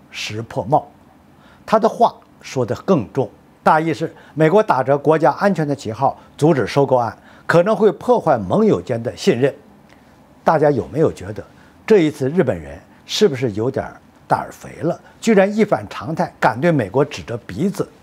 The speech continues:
骂了。但是啊，日本这两个出来骂美国的人还有另一重身份，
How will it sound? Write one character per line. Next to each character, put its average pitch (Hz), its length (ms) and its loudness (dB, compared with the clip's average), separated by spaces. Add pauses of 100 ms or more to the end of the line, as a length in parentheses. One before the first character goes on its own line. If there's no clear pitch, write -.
(200)
骂 107 140 -2
了。 - 140 -18 (800)
但 175 180 0
是 151 160 -8
啊， - 100 -12 (440)
日 220 160 4
本 160 160 -2
这 165 140 4
两 113 240 -2
个 131 100 -2
出 185 200 -2
来 170 100 6
骂 180 240 -2
美 117 200 -6
国 156 140 -4
的 170 80 2
人 110 220 -4 (160)
还 143 220 -2
有 98 200 -2 (460)
另 208 260 4
一 107 240 -6
重 98 320 -12
身 165 260 -4
份， 175 160 -4